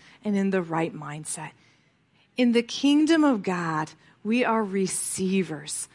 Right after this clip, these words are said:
not achievers, with so many things. We're receivers, not achievers. And that is true of joy also. If I approach my day off and say, "I'm gonna do this,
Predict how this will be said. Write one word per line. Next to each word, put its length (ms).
not 300
achievers, 720
with 100
so 280
many 260
things. 480
We're 200
receivers, 880
not 320
achievers. 520
And 140
that 240
is 260
true 600
of 260
joy 580
also. 380
If 220
I 240
approach 400
my 260
day 240
off 340
and 160
say, 120
"I'm 120
gonna 160
do 140
this, 240